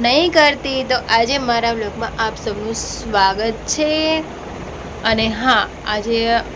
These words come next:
પહેલાં મોર્નિંગમાં એક જ કામ કર્યું, જે ઘરની થોડી સાફ સફાઈ કરી છે અને પ્લસ કે થોડું ફોન પરનું કામ હતું, એ કામ કમ્પ્લીટ કર્યું છે. Actually, મમ્મીની તબિયત ખરાબ છે, મમ્માની તબિયત બહુ બધી ખરાબ છે,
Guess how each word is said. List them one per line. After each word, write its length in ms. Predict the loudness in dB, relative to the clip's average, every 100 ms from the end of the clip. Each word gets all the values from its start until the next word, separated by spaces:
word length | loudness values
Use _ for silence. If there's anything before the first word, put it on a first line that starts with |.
| -4
પહેલાં 240 | 0 2
મોર્નિંગમાં 520 | 2 0 0 0 0 0
એક 300 | -2 0 0
જ 160 | 2
કામ 280 | 4 2 2
કર્યું, 460 | 2 2 2 0 0
જે 140 | -2
ઘરની 260 | -2 -4 -4
થોડી 200 | -4 -2
સાફ 280 | 2 2 2 -6
સફાઈ 280 | -2 0
કરી 340 | 0 0 0 -2
છે 160 | -2
અને 160 | 0 0
પ્લસ 380 | -2 0 0 0 -4
કે 100 | -2
થોડું 220 | 0 -2
ફોન 300 | -2 -2 -2 0
પરનું 300 | -2 -2 -2
કામ 260 | 0 0 0
હતું, 240 | -2 -4 -6 -10 -12 -4
એ 100 | -2
કામ 360 | 0 2 4 2
કમ્પ્લીટ 480 | 0 0 2 0 2
કર્યું 360 | 2 4 4
છે. 320 | 2 -2 -2 0
Actually, 420 | -2 -2 -2 -2
મમ્મીની 320 | -2 -4 -2 -2
તબિયત 240 | -2 -2 0
ખરાબ 320 | 0 2 0
છે, 260 | -2 -4 -2
મમ્માની 340 | -2 -2 -4
તબિયત 200 | -4 -4
બહુ 160 | -2 -2
બધી 240 | -2 -2
ખરાબ 320 | 0 2 2
છે, 220 | 2 -2